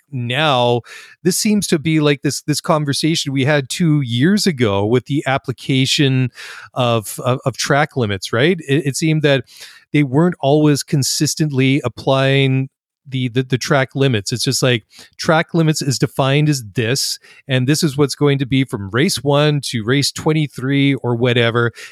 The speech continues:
and there's not these, uh, moving goalposts, uh, in between. Anyways, long story short,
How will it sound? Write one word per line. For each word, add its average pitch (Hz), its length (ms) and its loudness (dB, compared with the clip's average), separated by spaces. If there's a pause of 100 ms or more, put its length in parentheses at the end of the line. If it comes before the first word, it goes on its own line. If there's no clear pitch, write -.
(120)
and 131 140 0
there's 123 180 2
not 131 180 2
these, 120 360 0
uh, 120 160 4
moving 117 380 2
goalposts, 113 800 -2
uh, 107 240 -2
in 120 140 -2
between. 107 400 -4 (440)
Anyways, 165 400 2
long 226 300 0
story 165 340 2
short, 135 500 0